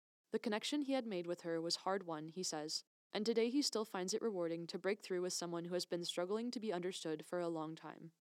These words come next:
But the girl also made all the genetic data come alive. In his mind, he saw a line, from the biological origin of her condition, to finding an intervention that addressed it, to the possibility of improving her life.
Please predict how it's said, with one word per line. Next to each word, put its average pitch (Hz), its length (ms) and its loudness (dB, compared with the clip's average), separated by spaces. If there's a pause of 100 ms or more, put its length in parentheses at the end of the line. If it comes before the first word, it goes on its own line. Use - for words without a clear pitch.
(360)
But 233 100 6
the 233 100 8
girl 220 240 6
also 208 300 4
made 175 340 2
all 185 140 2
the 226 100 2
genetic 214 360 2
data 170 320 2
come 175 160 -4
alive. 156 340 -2 (460)
In 220 80 2
his 247 240 4
mind, 170 300 0
he - 160 -2
saw 202 220 4
a 208 40 6
line, 160 400 0 (240)
from 240 180 4
the 233 60 4
biological 226 640 2
origin 185 440 0
of 175 140 -4
her 214 100 0
condition, 165 600 -4 (280)
to 233 120 2
finding 220 360 2
an 254 80 2
intervention 185 560 0
that 175 140 4
addressed 170 380 -2
it, 160 160 -2 (320)
to 240 100 0
the 226 100 2
possibility 196 640 2
of 175 120 0
improving 175 440 -2
her 165 140 -6
life. 156 260 -6